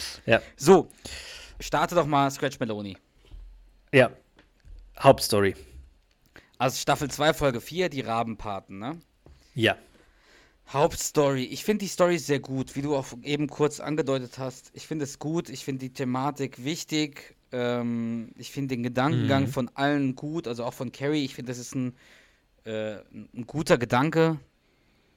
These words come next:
Speaker 2: oder ein wichtiger Gedanke, dass man da nicht, das ist eine riesige Verantwortung, die man nicht unterschätzen sollte. Äh, ich würd eine acht geben. Ich find, das ist eine sehr, sehr gute und realistische Story.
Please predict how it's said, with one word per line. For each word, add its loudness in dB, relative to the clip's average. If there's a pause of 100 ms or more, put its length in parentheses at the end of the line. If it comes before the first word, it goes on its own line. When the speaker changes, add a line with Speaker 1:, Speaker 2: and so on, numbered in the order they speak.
Speaker 2:
oder -4
ein -10
wichtiger -2
Gedanke, -2
dass -4
man -4
da -2
nicht, -8 (120)
das -8
ist -6
eine 0
riesige -2
Verantwortung, -2
die -6
man -4
nicht -8
unterschätzen -8
sollte. -4 (800)
Äh, -4
ich -4
würd 6
eine 4
acht -4
geben. -8 (160)
Ich -18
find, -4
das -6
ist -8
eine 0
sehr, 4
sehr 2
gute -2
und -2
realistische -6
Story. -8